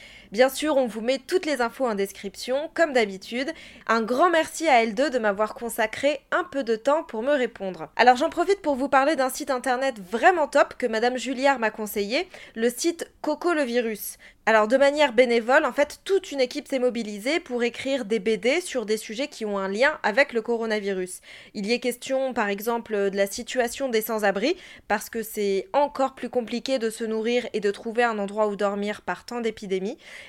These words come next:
Et c'est d'ailleurs un sujet que tu as traité, Marika, dans l'épisode dix-sept de Maman, j'ai raté l'actu,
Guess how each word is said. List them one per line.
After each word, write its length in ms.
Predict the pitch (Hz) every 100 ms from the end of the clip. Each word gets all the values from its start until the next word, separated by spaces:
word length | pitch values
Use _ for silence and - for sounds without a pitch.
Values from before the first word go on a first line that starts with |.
| -
Et 80 | 254
c'est 120 | 277
d'ailleurs 320 | 262 294 294
un 60 | 269
sujet 280 | - 269
que 120 | 269 254
tu 180 | -
as 80 | 370
traité, 380 | 415 311 285 320
Marika, 480 | 349 233 233 254 359
dans 100 | 226
l'épisode 480 | 214 - 226 226 208
dix-sept 520 | 269 311 277 - -
de 80 | 220
Maman, 240 | 214 233
j'ai 140 | 269 240
raté 200 | 214 208
l'actu, 380 | 190 - 254